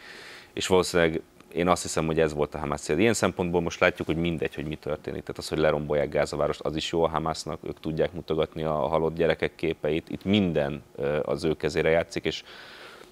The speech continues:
a Izraelne-, Izrael gyakorlatilag egy csapda helyzetben van, mert azt nem teheti meg, hogy nem reagál semmit. Ha gyengén reagál, az a baj, ha erősen reagál, az a baj, tehát igazából nincsen jó választása.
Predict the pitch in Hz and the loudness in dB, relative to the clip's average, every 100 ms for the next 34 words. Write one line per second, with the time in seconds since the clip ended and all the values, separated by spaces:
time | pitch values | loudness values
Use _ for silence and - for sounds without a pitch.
0 | - 76 76 76 95 110 117 110 - 101 | 0 2 4 2 0 4 4 4 4 4
1 | 107 101 92 - 90 87 85 - 78 73 | 4 6 4 2 0 2 0 0 0 0
2 | 73 71 73 73 73 78 90 85 - 87 | 0 -2 -2 -2 -2 0 2 2 0 -2
3 | 80 78 73 78 73 78 76 73 71 69 | 0 0 0 -2 -2 -4 -2 -2 -2 -2
4 | 67 64 - 71 78 95 - - - - | -2 -4 -2 -2 -2 -4 -6 -20 -10 0
5 | 87 85 85 80 78 73 71 71 80 85 | 6 6 6 4 6 4 4 2 2 2
6 | 80 76 80 67 76 73 - 71 71 71 | 2 0 2 2 2 0 -4 -2 0 2
7 | 71 78 80 78 78 78 - 80 78 78 | 0 2 0 0 -2 -2 -2 0 2 0
8 | 80 85 85 76 71 65 62 62 - 60 | 0 -2 -2 -4 -2 -2 -2 -4 -4 -6
9 | 55 - | -6 -8